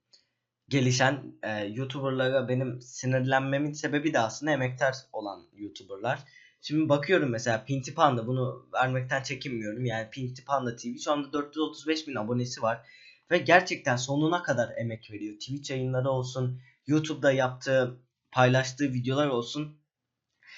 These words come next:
Gerçekten, e, hani YouTube'da hakkı, YouTube'un hakkını veriyor ve, e, gerçekten hak et-, yani az abonesi var. Hak ettiğinden çok daha az abonesi var.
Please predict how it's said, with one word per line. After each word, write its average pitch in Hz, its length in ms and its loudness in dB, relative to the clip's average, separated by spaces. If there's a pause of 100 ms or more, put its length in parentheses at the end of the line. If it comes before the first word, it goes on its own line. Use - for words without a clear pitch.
(260)
Gerçekten, 180 720 6
e, 117 460 2 (220)
hani 127 480 -2
YouTube'da 151 600 4
hakkı, - 580 0
YouTube'un 170 420 -2
hakkını 160 460 0
veriyor 143 360 2
ve, 127 260 0 (800)
e, 113 380 0 (220)
gerçekten 160 680 2 (320)
hak - 360 -2
et-, 185 200 0
yani 127 600 2 (320)
az 180 180 6
abonesi 113 420 2
var. 104 100 -6
Hak 127 160 -4
ettiğinden 170 400 0
çok 185 240 -4
daha 143 200 6
az 131 140 2
abonesi 107 420 -4
var. 147 260 -4